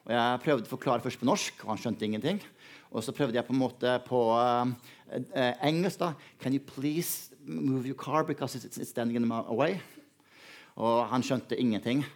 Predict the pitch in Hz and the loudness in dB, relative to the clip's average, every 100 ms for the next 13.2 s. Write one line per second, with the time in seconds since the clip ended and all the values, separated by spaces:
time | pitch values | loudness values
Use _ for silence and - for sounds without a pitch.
0 | - - - 110 104 - 104 98 101 110 | -18 -20 -10 -6 -6 -2 0 0 -2 0
1 | 104 107 107 - 113 170 - - - 110 | 2 2 0 -2 -4 -6 -6 -18 -8 -6
2 | 104 101 107 113 113 107 - - - - | -4 -8 -6 -4 -4 -8 -12 -20 -20 -4
3 | 135 - 135 147 110 156 151 139 165 131 | -4 0 0 0 0 2 2 6 6 6
4 | 135 160 - 120 113 - - - - 190 | 0 -2 -2 -4 -4 -10 -18 -16 4 6
5 | 202 196 202 - 190 220 214 196 - 254 | 6 6 6 6 6 6 6 4 4 4
6 | - 208 143 - - - - - - - | 6 6 6 2 -10 -20 -20 -20 -18 -14
7 | - - - - - - 156 196 147 185 | -12 -14 -16 -18 -6 2 6 6 8 8
8 | 175 190 160 156 147 139 139 139 139 135 | 8 6 6 6 6 6 4 4 4 4
9 | 135 127 - - - - 127 127 127 127 | 4 0 -6 -16 -20 -4 0 4 4 4
10 | 117 120 120 117 113 117 120 117 120 123 | 4 4 2 2 2 2 2 0 0 0
11 | 113 113 113 113 - - - 117 113 104 | 0 0 -2 -4 -8 -12 -4 -2 0 -2
12 | 113 117 117 110 120 110 101 104 - 131 | -2 0 0 2 2 2 2 0 -4 -8
13 | 120 | -6